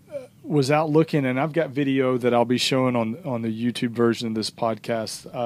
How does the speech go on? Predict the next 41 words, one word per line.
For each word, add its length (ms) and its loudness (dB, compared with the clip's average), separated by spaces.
of 220 -8
some 220 -6
deer 480 2
at 240 -2
a 80 -4
hundred 400 2
and 100 -2
eighty-three 480 0
yards 440 -2
at 180 -10
the 80 -6
base, 500 -2
at 200 -8
the 80 -4
one 260 0
power 340 2
base, 420 -2
uh, 340 -2
magnification 680 -2
level. 280 -8
So 340 -4
basically, 640 4
what 420 2
you 100 4
see 500 4
through 260 6
the, 420 0
supposedly 500 4
what 220 4
you 80 2
see 320 2
through 180 4
your 160 0
eyeball 520 4
is 100 -2
exactly 420 -2
what 200 -2
you 80 -6
see 200 -4
through 200 -4
the, 140 -8